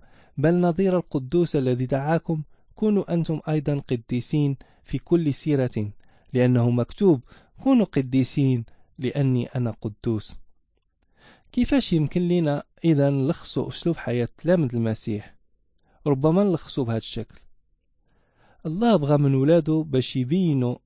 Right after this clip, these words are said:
الصفات والطباع ديالو في السلوك ديالهم هنا فوق الأرض. ببساطة،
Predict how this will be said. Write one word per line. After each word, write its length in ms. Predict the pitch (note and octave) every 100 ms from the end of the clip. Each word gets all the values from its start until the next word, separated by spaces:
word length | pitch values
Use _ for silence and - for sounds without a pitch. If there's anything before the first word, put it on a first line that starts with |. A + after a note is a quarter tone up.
| -
الصفات 640 | - - B2 - E3+ D#3+
والطباع 500 | B2 - B2 B2 C#3
ديالو 340 | A#2 C3 C3 B2+
في 80 |
السلوك 440 | - - B2+ D#3+ C#3+
ديالهم 420 | B2 B2 B2 A#2+
هنا 240 | A2+ A#2
فوق 260 | A2+ A#2+ -
الأرض. 240 | - C3+ A2+ - - _ _ _ -
ببساطة، 720 | C3 A#2+ A2+ D#3 D3+ D3 C#3